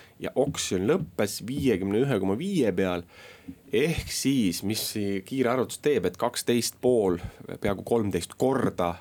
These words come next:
kõrgema hinnaga, kui algselt oleks see maatükk lihtsalt, äh, Eesti Energiale loovutatud. Et, et siin on nagu kuluaarides, noh, et eks see protsess on kestnud tegelikult juba pea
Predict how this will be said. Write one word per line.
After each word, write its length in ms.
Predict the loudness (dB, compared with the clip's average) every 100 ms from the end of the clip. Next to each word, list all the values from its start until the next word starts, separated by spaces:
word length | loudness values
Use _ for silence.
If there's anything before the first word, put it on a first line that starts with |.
| -14 -20 _
kõrgema 460 | -8 0 0 2 2
hinnaga, 380 | 2 2 0 0
kui 80 | 2
algselt 460 | 2 0 -4 -6 -4
oleks 220 | -4 -4
see 220 | -4 -4 0
maatükk 400 | 0 0 -2 -4
lihtsalt, 440 | -4 -2 -6 -8 -20 -20 -16 -12 -12 -12 -16 -4
äh, 680 | 0 2 2 0 0 0 0 -2 -2
Eesti 220 | -2 2 2
Energiale 320 | 2 4 4
loovutatud. 680 | 4 2 0 -2 -12 -16 -20
Et, 260 | -20 -14 -12
et 100 | -10
siin 200 | -6 -2
on 140 | -2 2
nagu 400 | 2 2 0 -2
kuluaarides, 800 | -2 2 4 2 0 -2 -6 -2
noh, 120 | 2
et 160 | 2 2
eks 160 | -2 0
see 80 |
protsess 540 | 0 0 0 0 0 -2
on 80 | 0
kestnud 340 | 0 -2 -2
tegelikult 380 | 0 0 0 -4
juba 160 | -4
pea 180 | 0 0